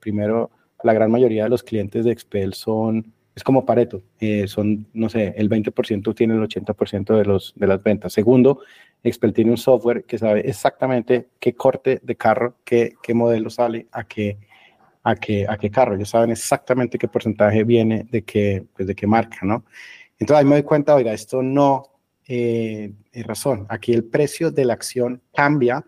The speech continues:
no en hechos intrínsecos, pero en el hecho de opinión de alguien, y la opinión de alguien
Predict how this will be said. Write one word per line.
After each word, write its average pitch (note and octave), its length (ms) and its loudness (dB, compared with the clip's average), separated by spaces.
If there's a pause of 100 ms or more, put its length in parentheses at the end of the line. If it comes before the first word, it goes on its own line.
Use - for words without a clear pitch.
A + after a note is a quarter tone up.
(320)
no B2 140 2
en C3+ 80 2
hechos D3 360 0
intrínsecos, C#3 880 -2 (300)
pero B2 180 4
en A#2 80 4
el A#2 100 4
hecho A#2+ 220 2
de D3 100 4
opinión B2 580 -2
de C#3 100 0
alguien, C3+ 360 -2
y C3+ 100 -4
la B2+ 80 0
opinión A#2 360 -4
de B2+ 80 0
alguien B2+ 440 -2